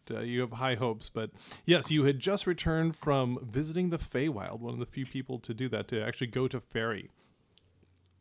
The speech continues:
And while there, you did extensive research to try to figure out where the spell book of a Loal might possibly be. And you came up with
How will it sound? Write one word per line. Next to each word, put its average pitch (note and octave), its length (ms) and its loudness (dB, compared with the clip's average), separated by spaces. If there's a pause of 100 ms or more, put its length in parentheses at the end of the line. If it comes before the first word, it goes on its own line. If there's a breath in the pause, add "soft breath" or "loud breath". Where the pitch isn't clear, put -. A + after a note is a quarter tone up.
(320)
And C3+ 280 2
while B2+ 220 4
there, C3+ 300 4
you B2 340 0 (520 loud breath)
did C#3 240 6
extensive D3+ 560 2
research C#3 580 -2 (100)
to A#2+ 380 -2
try A#2+ 220 0
to A#2+ 100 -2
figure A#2+ 320 -2
out A2 220 -2 (540 soft breath)
where D#3 680 2
the A#2 480 -4
spell C3+ 480 0
book A#2+ 400 -2 (100)
of A#2+ 120 -2
a A#2 60 -2
Loal A2 600 0 (100)
might A2 320 -4
possibly G#2 500 -4
be. G2 340 -8 (640 soft breath)
And A2+ 380 0
you G#2+ 100 -6
came E3+ 320 2
up D3+ 180 2
with B2+ 560 2